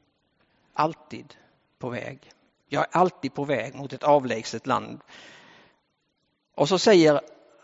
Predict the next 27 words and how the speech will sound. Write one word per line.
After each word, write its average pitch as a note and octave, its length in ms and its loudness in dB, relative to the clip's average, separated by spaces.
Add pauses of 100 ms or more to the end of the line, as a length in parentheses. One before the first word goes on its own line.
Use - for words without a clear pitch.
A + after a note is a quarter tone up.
(220)
föräldrarna D3 640 2
att B2+ 100 -2
det E3+ 80 -2
blev D#3+ 180 0
hans B2 280 0
sång. A2+ 540 -4 (640)
"Vi D#3+ 200 4
är F#3+ 100 8
ju D#3+ 160 4
inte G#3+ 160 -4
speciellt D3+ 640 0
religiösa, C#3 800 -2 (140)
men D#3 200 2
vår E3+ 120 2
pojk C#3 540 0
dog C#3+ 380 0
mer D3+ 280 0
eller C3 160 -2
mindre C3 320 -4
med C3 140 -8
den C3 140 -6
sången B2 360 -8
på - 80 -16
sina - 240 -12
läppar", - 320 -12
säger - 240 -18
de. F#3 240 -20